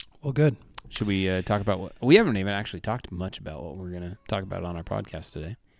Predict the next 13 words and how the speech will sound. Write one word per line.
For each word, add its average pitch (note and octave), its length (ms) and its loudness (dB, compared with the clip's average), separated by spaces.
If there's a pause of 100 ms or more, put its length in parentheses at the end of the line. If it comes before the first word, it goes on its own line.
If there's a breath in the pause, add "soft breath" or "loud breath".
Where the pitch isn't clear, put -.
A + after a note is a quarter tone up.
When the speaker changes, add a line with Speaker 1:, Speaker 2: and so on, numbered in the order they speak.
(100)
Speaker 1:
No, D#3 460 10
we D3 100 8
haven't C#3+ 160 6
talked C#3 180 2
about B2+ 200 6
it A#2 80 4
at A#2+ 40 6
all, A#2+ 240 6
but B2+ 280 2
we're D3+ 200 10
going D#3 340 10
to C3+ 200 8
cover, C3 540 8